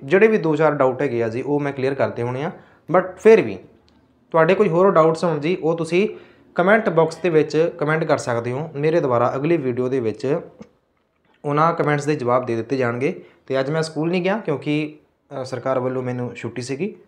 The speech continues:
ਜਿਨ੍ਹਾਂ ਨੇ ਇਲੈਕਸ਼ਨ ਡਿਊਟੀ ਦਿੱਤੀ ਹੁੰਦੀ ਆ, ਅਗਲੇ ਦਿਨ ਉਹਨਾਂ ਲਈ kind of rest ਜਿਹੀ ਹੁੰਦੀ ਆ। ਅ, and ਜਦੋਂ ਮੈਂ ਆਇਆ ਹੀ, ਅ, ਸਵੇਰ ਦੇ ਚਾਰ ਪੰਜ ਵਜੇ ਆ ਤੇ ਫਿਰ ਮੇਰੇ ਲਈ ਫਿਰ ਸਕੂਲ ਜਾਣਾ ਕਿਵੇਂ ਹੈ ਨਾ ਪੋਸੀਬਲ ਹੋ ਸਕਦਾ ਆ।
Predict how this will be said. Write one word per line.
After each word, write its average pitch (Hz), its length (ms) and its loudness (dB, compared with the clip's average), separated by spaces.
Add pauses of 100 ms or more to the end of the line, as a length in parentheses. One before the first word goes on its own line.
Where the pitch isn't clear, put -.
(100)
ਜਿਨ੍ਹਾਂ 123 260 -6
ਨੇ 123 60 -4
ਇਲੈਕਸ਼ਨ 123 360 -4
ਡਿਊਟੀ 117 240 -4
ਦਿੱਤੀ 110 280 -8
ਹੁੰਦੀ 123 260 -6
ਆ, 185 80 -2 (120)
ਅਗਲੇ 113 320 -6 (460)
ਦਿਨ 127 160 -4
ਉਹਨਾਂ 143 200 0
ਲਈ 170 120 2
kind 151 280 2
of 160 40 2
rest 123 360 -2
ਜਿਹੀ 139 200 -2
ਹੁੰਦੀ 131 300 -2
ਆ। 180 60 2
ਅ, 117 880 -10
and 131 100 -6
ਜਦੋਂ 139 240 0
ਮੈਂ 143 200 2
ਆਇਆ 127 220 4
ਹੀ, 175 160 2
ਅ, 143 500 -4
ਸਵੇਰ 139 320 4
ਦੇ 143 360 4
ਚਾਰ 123 220 2
ਪੰਜ 131 240 -2
ਵਜੇ 123 280 -2
ਆ 123 100 -2
ਤੇ 123 120 -6
ਫਿਰ 117 320 -6 (260)
ਮੇਰੇ 123 300 -4
ਲਈ 123 120 -2
ਫਿਰ 120 180 -4
ਸਕੂਲ 123 300 -10
ਜਾਣਾ 123 240 -6
ਕਿਵੇਂ 123 200 -6
ਹੈ 131 80 -8
ਨਾ 143 80 -6
ਪੋਸੀਬਲ 123 400 -6
ਹੋ 120 40 -6
ਸਕਦਾ 120 380 -2
ਆ। 196 40 0